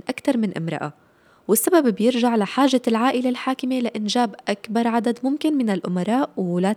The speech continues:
العهد. لأنه لهداك الوقت كان إنجاب أكتر من طفل هو السبيل الوحيد لاستمرار الحكم عبر السلالة الحاكمة نفسها، لأنهم كانوا يخافوا من الظروف الصحية الصعبة وقتها،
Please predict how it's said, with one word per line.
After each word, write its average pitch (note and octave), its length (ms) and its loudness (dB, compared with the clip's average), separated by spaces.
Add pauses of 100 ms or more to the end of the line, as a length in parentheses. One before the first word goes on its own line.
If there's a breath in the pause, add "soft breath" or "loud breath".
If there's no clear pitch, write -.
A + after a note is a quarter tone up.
العهد. F3 320 -2 (720 soft breath)
لأنه D#4+ 300 4
لهداك A#3+ 460 2
الوقت B3+ 340 2
كان D4+ 220 2
إنجاب A3 480 0
أكتر - 360 -2
من G3 160 0
طفل D#4 360 0 (120)
هو D#4 180 6
السبيل C#4 440 6
الوحيد C#4 420 4
لاستمرار G#3 540 2
الحكم C#4+ 420 0 (120)
عبر F#3+ 180 0
السلالة A3 440 2
الحاكمة D4 460 2
نفسها، G3 360 0 (600 loud breath)
لأنهم E4 320 4
كانوا A3+ 260 2
يخافوا B3 380 0
من A#3 100 0
الظروف G3+ 400 0
الصحية C4+ 500 0
الصعبة B3+ 400 2
وقتها، D#3 320 -2